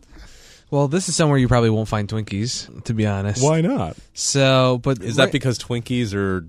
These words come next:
Speaker 2: so full of just preservatives that it'll survive the nuclear holocaust? <laughs>
Speaker 1: Exactly. So right now at Whole Foods, um, you know, they announced in May that they were gonna be experimenting and launching these new smaller format stores.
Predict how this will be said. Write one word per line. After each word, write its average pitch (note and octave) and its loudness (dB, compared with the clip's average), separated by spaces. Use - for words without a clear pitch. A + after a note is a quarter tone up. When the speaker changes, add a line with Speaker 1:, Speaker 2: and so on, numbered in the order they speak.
Speaker 2:
so G2 -2
full F#2+ 0
of E2+ -6
just F2+ -10
preservatives F#2 -4
that F2 -2
it'll E2+ -4
survive E2+ -2
the F2 -2
nuclear F2 -6
holocaust? A#2+ 0
<laughs> D#3+ 2
Speaker 1:
Exactly. G2+ -8
So E3 0
right F3+ 2
now G3 -2
at C3+ -2
Whole C3+ -4
Foods, A2 -6
um, G2 -12
you B2 -10
know, G#2+ -6
they A#2+ 0
announced A2 0
in F#2+ -8
May F#2+ -4
that G2+ -2
they F#2 0
were F#2 2
gonna F2 0
be E2+ -4
experimenting E2+ -8
and F2+ -8
launching F#2+ -2
these F2 -6
new F2+ -4
smaller F2+ 0
format E2 -6
stores. - -6